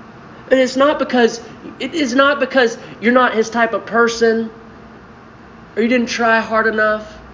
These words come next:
No, he puts a name on it. He says, "You worker of lawlessness. You worker of iniquity, get away from me. I don't know any of you,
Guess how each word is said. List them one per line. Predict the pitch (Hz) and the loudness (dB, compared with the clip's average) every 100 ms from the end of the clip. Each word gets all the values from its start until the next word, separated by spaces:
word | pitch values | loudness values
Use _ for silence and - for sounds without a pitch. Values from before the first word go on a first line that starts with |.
| - - - 180 | -20 -20 -10 2
No, | 196 | 2
he | 180 208 226 - - - - - | 2 -2 -6 -10 -20 -20 -20 -18
puts | - 208 202 | -6 -4 0
a | |
name | 196 226 | 0 2
on | 160 139 | 0 -4
it. | 139 - - - - - - - - - - - - - - | -6 -12 -18 -20 -20 -20 -20 -20 -20 -20 -20 -20 -20 -16 -8
He | 202 | 0
says, | 226 170 | 0 2
"You | 208 | -2
worker | 190 196 233 160 185 | 2 2 2 -2 0
of | 175 151 - - | 0 -2 -10 -14
lawlessness. | 135 156 240 262 175 - - 143 120 - - - - - - - - - - - - - - - - - - - - - - | -4 0 2 2 0 -6 -4 -4 -4 -10 -12 -16 -20 -20 -20 -20 -20 -20 -20 -20 -20 -20 -20 -20 -20 -20 -20 -20 -20 -20 -8
You | 196 226 | 0 2
worker | 233 262 262 240 | 4 2 2 -2
of | 208 | 0
iniquity, | 196 190 262 294 - - 147 | 2 2 0 2 2 4 2
get | 135 - 233 | 0 2 4
away | 220 196 302 | 4 4 2
from | 330 - 214 | 2 2 2
me. | 180 | 2
I | 165 - 240 302 | 0 0 0 2
don't | 220 285 285 285 | 2 2 2 -2
know | 214 254 269 262 269 - - - _ - - - - - - - - - | 0 4 4 4 0 -8 -20 -20 _ -20 -20 -20 -20 -20 -20 -20 -20 -8
any | 262 381 392 330 | 0 2 4 4
of | 233 | 2
you, | 175 160 117 | 0 -4 -4